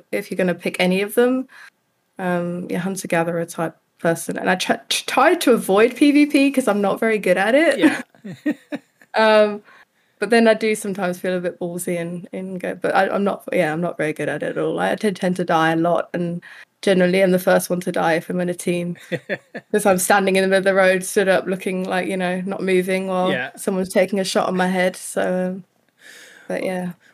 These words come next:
Speaker 2: Well, that really brings me into the next question. Playing as a, you know, playing solo or versus a team, which do you prefer?
Speaker 1: I prefer being in a team
Speaker 2: Mm-hmm.
Speaker 1: because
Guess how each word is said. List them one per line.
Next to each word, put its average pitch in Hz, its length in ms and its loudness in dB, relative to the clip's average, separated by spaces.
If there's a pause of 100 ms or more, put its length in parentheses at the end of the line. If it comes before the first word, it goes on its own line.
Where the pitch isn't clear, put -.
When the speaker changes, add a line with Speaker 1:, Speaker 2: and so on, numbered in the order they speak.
Speaker 2:
Well, 202 100 2
that 277 160 0
really 226 160 -4
brings 175 260 -8
me 180 100 -6
into 165 160 -10
the 143 120 -8
next 151 300 -8
question. - 500 -8
Playing 160 380 -6
as 151 180 -10
a, 160 80 -8
you 156 100 -10
know, 139 100 -8
playing 160 280 -6
solo 226 400 -2
or 208 140 0
versus 151 340 -10
a 143 80 -14
team, 156 340 -10
which 180 260 -6
do 190 80 -12
you 190 120 -8
prefer? - 500 -14 (840)
Speaker 1:
I 254 80 4
prefer 339 380 4
being 302 320 2
in 226 160 0
a 226 80 2
team 247 540 -2
Speaker 2:
Mm-hmm. 135 120 -10
Speaker 1:
because 202 540 -4